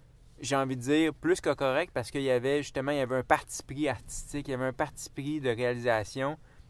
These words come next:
alors que souvent, c'est les shows à la télé, c'est juste comme action, fin de l'action,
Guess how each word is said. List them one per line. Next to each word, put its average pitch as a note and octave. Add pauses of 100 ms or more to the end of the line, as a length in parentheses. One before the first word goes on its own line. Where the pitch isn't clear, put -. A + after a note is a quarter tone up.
alors C3
que C3
souvent, C#3+ (320)
c'est -
les C3
shows D#3
à C#3+
la A#2
télé, B2+ (300)
c'est C#3
juste C#3+
comme C3+ (180)
action, C#3+ (320)
fin C3
de A#2+
l'action, C3